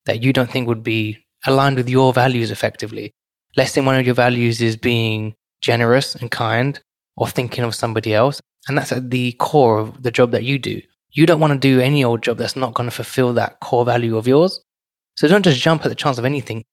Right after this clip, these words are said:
even if you may find yourself in a more precarious situation. What you really wanna do is take time to reassess your values, no matter what happens to you.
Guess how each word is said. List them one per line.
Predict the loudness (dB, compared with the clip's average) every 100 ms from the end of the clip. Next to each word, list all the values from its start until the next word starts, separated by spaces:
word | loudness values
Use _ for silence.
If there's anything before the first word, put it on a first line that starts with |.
| -2
even | 2 2
if | 2
you | 2
may | 2
find | 2 0 0
yourself | -2 -2 -4 -4 -8 -16 -10
in | -4
a | -4 -6 _
more | -6 -4
precarious | -4 -6 0 2 0 -2
situation. | -10 -4 0 0 -2 -8 -16 -18 _ _ _ _ _ 0
What | 4
you | 4
really | 4 4
wanna | 2 2
do | 0 -2
is | -2
take | -6 -6
time | -6 -6 -4
to | -4
reassess | 0 0 -2 -2 0 0 -4 -16 _ _ _ _ _ -2
your | 0
values, | 2 0 0 -2 -2 -6 _ _ _ _ _ -2
no | 0
matter | 2 0 -2 -4
what | -4
happens | -6 -12 -16
to | -10 -10
you. | -10 -12